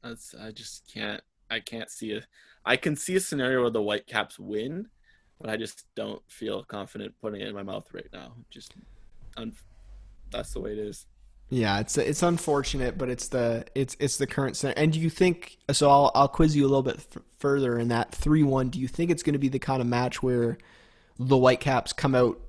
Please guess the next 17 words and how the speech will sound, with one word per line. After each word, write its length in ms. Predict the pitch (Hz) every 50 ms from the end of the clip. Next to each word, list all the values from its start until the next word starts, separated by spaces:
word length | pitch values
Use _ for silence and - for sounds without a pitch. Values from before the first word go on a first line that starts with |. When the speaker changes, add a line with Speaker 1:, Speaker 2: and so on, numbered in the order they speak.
| - - -
Speaker 2:
feeling 320 | - - 156 147 139 135 123
hard 300 | 120 123 120 123 123 117
done 240 | 120 120 135 151
by, 200 | 151 151 165 190
or 120 | 196 185 156
do 60 | 139
you 80 | 135 123
think 200 | - 135 120 120
it's 120 | 117 -
gonna 160 | - 123 113
be 100 | 113 117
a 60 | 113
match 280 | 110 113 113 113 - -
where 60 | 127
they're 180 | 120 113 107 101
thoroughly 680 | - - - 120 110 107 101 104 104 101 101 95 95 - -
outplayed? 520 | - - - - - - - - - -